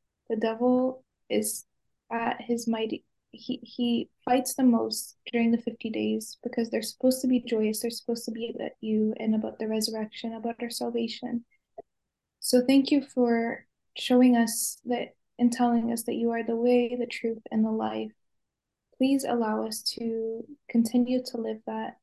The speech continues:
truth and to remember your promises and your comfort so that we may continue to live joyously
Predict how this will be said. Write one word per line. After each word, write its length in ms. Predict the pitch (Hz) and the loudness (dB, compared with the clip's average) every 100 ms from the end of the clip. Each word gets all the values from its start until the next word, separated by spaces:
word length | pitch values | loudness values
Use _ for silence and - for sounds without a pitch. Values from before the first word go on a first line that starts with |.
| - | -14
truth 400 | - 220 220 214 - - | -6 -2 -2 -6 -16 -12
and 400 | 226 220 220 220 _ _ _ _ - | -8 -6 -8 -12 _ _ _ _ -2
to 100 | 240 | 4
remember 400 | 233 226 226 240 | 4 6 4 2
your 180 | 233 226 | 0 -4
promises 960 | - 214 214 214 - 220 220 220 - - | -2 2 2 2 -4 -4 -4 -6 -12 -4
and 340 | 220 214 214 | 0 2 2
your 140 | 214 220 | 0 -6
comfort 680 | - 226 220 233 233 - _ | -4 -4 -4 -6 -8 -10 _
so 220 | - 233 | -8 -4
that 180 | 226 - | -4 -4
we 140 | 220 | -4
may 400 | 226 220 220 - - _ _ _ _ _ | -4 -4 -6 -8 -18 _ _ _ _ _
continue 480 | - 240 254 254 254 254 | 2 4 8 8 8 4
to 120 | 254 | 2
live 360 | 233 214 220 - _ _ _ - | 2 0 0 -6 _ _ _ 0
joyously 760 | 226 220 214 - 208 220 | 2 0 -2 -4 -2 -2